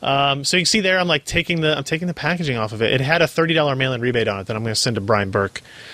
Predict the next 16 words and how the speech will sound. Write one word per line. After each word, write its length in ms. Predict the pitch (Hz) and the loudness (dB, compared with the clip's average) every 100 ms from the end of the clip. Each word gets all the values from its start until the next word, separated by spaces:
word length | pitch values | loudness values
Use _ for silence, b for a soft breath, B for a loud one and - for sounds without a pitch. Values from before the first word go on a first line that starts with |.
| B B | B B
uh, 240 | 101 98 - | -2 0 2
as 180 | 104 101 | 2 0
well. 460 | 104 101 98 92 - | 0 0 0 -2 -8
'Cause 100 | 110 | -8
I, 100 | 113 - | -6 -2
I'm 280 | 135 147 151 | 0 2 4
hoping 300 | 165 156 139 | 4 4 2
he'll, 240 | 120 113 | 0 -2
he'll 180 | 123 123 | 0 -2
still 240 | - 123 113 | 0 0 0
honor, 480 | 107 107 104 98 - _ _ - b b | 2 0 -2 -4 -8 _ _ -20 b b
he'll 80 | 139 | -2
still 160 | - | 0
honor 220 | 110 113 107 | 2 0 0
the 80 | |
rebate. 320 | 107 110 104 | 0 2 2